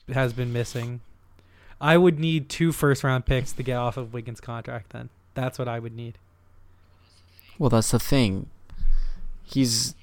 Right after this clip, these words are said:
Speaker 2: he hasn't really taken his game to that next
Speaker 1: Mm-hmm.
Speaker 2: level. Neither have I ever seen him show that he has the willingness and the drive
Speaker 1: Yeah.
Speaker 2: to do it.
Speaker 1: The, the Wiggins contract is so bad that I would need two first rounders,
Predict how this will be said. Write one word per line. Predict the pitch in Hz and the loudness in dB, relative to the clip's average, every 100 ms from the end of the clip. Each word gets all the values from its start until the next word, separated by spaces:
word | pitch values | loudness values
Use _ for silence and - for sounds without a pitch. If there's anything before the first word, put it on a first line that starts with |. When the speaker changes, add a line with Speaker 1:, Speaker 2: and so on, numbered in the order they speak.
| _ _ - _ - | _ _ -20 _ -20
Speaker 2:
he | - 139 123 | -4 8 12
hasn't | 147 147 151 | 12 12 8
really | 135 139 | 8 8
taken | 127 - 135 139 | 8 8 8 8
his | 123 | 6
game | 113 120 127 | 6 6 6
to | - | 6
that | 113 110 | 6 6
next | 107 143 135 | 2 2 2
Speaker 1:
Mm-hmm. | 104 | 2
Speaker 2:
level. | 110 87 - - - _ - - _ _ _ _ _ _ - _ - - | 2 0 -6 -10 -20 _ -20 -20 _ _ _ _ _ _ -20 _ -14 0
Neither | 123 131 131 | 6 8 10
have | 131 120 | 10 10
I | 120 | 8
ever | 117 117 | 8 4
seen | - 127 117 | 2 2 4
him | 120 | 4
show | 113 - - 117 117 107 107 | 2 2 6 6 6 4 -2
that | - 117 | -2 -2
he | 110 117 | 4 6
has | 104 117 110 110 110 - - - _ _ _ _ - - | 6 6 2 0 -4 -8 -12 -20 _ _ _ _ -10 -2
the | 107 | 4
willingness | 110 131 143 123 98 98 - | 8 8 8 4 2 -2 -6
and | 120 107 | -4 -4
the | |
drive | 98 - 117 117 | -2 2 4 4
Speaker 1:
Yeah. | 127 | 0
Speaker 2:
to | 104 | -2
do | 107 131 | 2 4
it. | 95 | 2
Speaker 1:
The, | 170 | 0
the | 147 | -2
Wiggins | 151 196 214 170 | 0 0 -2 -6
contract | 160 151 160 143 | -6 -6 -6 -6
is | 131 | -8
so | - 127 | -8 -8
bad | 123 120 | -8 -10
that | 120 120 | -10 -8
I | |
would | 120 117 | -8 -10
need | 120 113 | -12 -12
two | - | -12
first | 120 117 117 117 | -10 -10 -12 -10
rounders, | 120 127 143 - | -8 -6 -8 -8